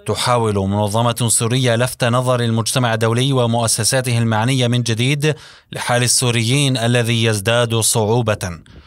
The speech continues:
فريق منسق استجابة سوريا قال إن أعداد المحتاجين في مناطق شمال غرب سوريا بلغ أربعة ملايين وأربعمائة ألف نسمة، ومما يزيد المعاناة هو ارتفاع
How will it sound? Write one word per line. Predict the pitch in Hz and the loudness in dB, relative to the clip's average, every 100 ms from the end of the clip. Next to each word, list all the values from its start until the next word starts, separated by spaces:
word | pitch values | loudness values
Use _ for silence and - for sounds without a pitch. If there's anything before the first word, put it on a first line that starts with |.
| - - - | -20 -20 -8
فريق | 107 117 117 | -2 -2 -2
منسق | 104 92 95 - - | -2 -2 -2 -2 0
استجابة | 120 - 120 117 120 120 117 | -2 0 0 0 0 0 0
سوريا | 110 135 120 117 | 0 0 0 0
قال | 120 123 139 147 - - - - | 0 2 2 0 -4 -18 -18 -4
إن | 120 | 0
أعداد | 139 160 202 175 | 2 2 0 0
المحتاجين | 160 139 - 135 127 156 | 0 0 0 0 0 0
في | 143 139 | 0 0
مناطق | 120 127 139 135 | 2 0 0 -2
شمال | 127 123 127 127 | 0 0 2 2
غرب | 120 117 | 0 0
سوريا | 113 147 139 131 | 0 0 2 2
بلغ | 117 131 127 131 117 | 2 2 2 0 0
أربعة | 107 127 127 127 | 0 0 0 0
ملايين | 120 113 110 110 127 | 0 2 0 2 0
وأربعمائة | 131 117 110 104 110 107 107 117 135 135 123 127 113 | 0 0 -2 0 0 2 0 0 0 -2 -2 -4 -2
ألف | 131 127 | -2 0
نسمة، | 123 127 135 113 98 - - - - _ | 0 0 0 0 -2 -6 -14 -20 -20 _
ومما | - 107 117 113 104 | -8 -4 0 2 2
يزيد | 95 95 117 110 | 0 0 0 0
المعاناة | 110 107 101 104 123 143 - - - | 0 0 0 2 2 0 -4 -12 -4
هو | 107 | 0
ارتفاع | 101 101 110 - 135 131 117 123 | 0 -2 -6 0 0 2 0 -2